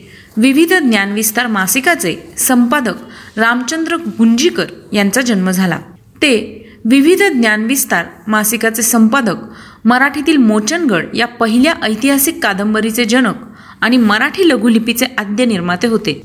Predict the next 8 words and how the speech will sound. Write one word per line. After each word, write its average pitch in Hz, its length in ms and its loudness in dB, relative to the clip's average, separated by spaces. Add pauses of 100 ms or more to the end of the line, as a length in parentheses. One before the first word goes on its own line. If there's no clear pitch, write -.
(200)
त्यांचा 247 280 2
मृत्यू 254 400 0 (160)
अठरा 220 300 -2 (100)
जून 240 240 2 (160)
एकोणीसशे 226 460 0 (100)
एक 208 220 -2
रोजी 190 240 0
झाला. 180 260 -2